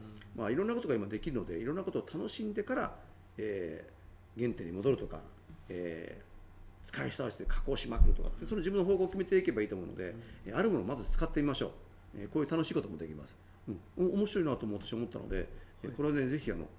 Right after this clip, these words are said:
Speaker 2: あの、まあ、その、えー、合成とかですね、あの、そういう大きな、その、肩肘張らないで、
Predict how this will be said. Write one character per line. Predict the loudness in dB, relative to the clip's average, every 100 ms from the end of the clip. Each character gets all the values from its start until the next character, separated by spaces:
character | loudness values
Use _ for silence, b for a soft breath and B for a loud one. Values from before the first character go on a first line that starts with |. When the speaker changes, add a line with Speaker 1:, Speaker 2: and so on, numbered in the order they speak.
| B B -16 -12
Speaker 2:
あ |
の、 | -12 -12 -16 -18 -20 -20 -20 -20 -20 -16 -14 -14 -12 -6
ま | -6
あ、 |
そ | -4
の、 | -8 -10 -18 -20 -20 -20 -20 -20 -10
え | -8 0
ー、 | 4
合 |
成 | 4 2
と | -2
か | -4
で | -4
す | 0
ね、 | -2 -4 -12
あ | -12
の、 | -8
そ | -2
う | 2
い |
う | 4 2
大 |
き | 0 -2
な、 | -2 B B
そ | -8
の、 | -8 -8 -12 -14
肩 | 0 2
肘 | 4
張 | 2 0
ら |
な | 0 0
い |
で、 | 2 0 -2